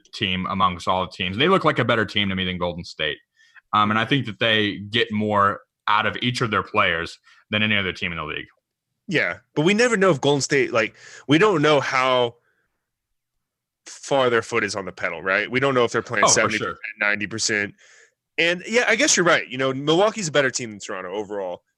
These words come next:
Speaker 2: I, I'm just, I'm in this mindset of Golden State's gonna fucking cakewalk to the finals.
Speaker 1: Yeah,
Speaker 2: And
Speaker 1: for sure.
Speaker 2: Toronto, if I just look at it, Kawhi against K D, uh, Pascal Siakam against,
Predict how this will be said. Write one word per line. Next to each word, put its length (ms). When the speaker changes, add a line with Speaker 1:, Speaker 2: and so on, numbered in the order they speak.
Speaker 2:
I, 180
I'm 140
just, 320
I'm 180
in 100
this 180
mindset 360
of 140
Golden 180
State's 260
gonna 160
fucking 300
cakewalk 460
to 80
the 80
finals. 480
Speaker 1:
Yeah, 180
Speaker 2:
And 180
Speaker 1:
for 80
sure. 160
Speaker 2:
Toronto, 520
if 80
I 120
just 180
look 180
at 80
it, 160
Kawhi 380
against 280
K 200
D, 400
uh, 340
Pascal 460
Siakam 320
against, 680